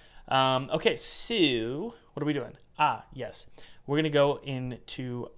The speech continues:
Unity here, and this is where we're gonna be placing it. Now, if we were to place it in this scene, God knows what the size of this fire extinguisher would be. We want its scale to be one one one and look beautiful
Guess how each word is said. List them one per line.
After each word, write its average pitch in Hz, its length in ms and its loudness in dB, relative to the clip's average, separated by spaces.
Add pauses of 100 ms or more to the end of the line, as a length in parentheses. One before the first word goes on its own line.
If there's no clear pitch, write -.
Unity 135 460 -2
here, 123 380 -6 (240)
and 127 100 -6
this 143 100 -2
is - 80 -2
where 180 120 6
we're 180 80 6
gonna 165 100 2
be 147 100 0
placing 135 460 -2
it. 135 280 -10 (680)
Now, 135 100 6
if 143 60 0
we 202 60 6
were 233 60 8
to 196 60 4
place 214 280 2
it 190 60 0
in 185 80 0
this 160 160 2
scene, 135 480 -2 (240)
God 170 260 8
knows 170 320 2
what 135 120 -6
the 131 80 -6
size 135 320 4
of 127 80 -8
this 123 140 -8
fire 127 180 -4
extinguisher 131 500 -10 (220)
would 131 160 -8
be. 139 220 -4 (380)
We 143 100 0
want 190 280 6
its 202 120 0
scale 202 340 4
to 175 80 -8
be 147 100 0
one 139 240 2
one 131 200 -2
one 131 460 0
and 131 140 -4
look - 220 -4
beautiful 139 540 -2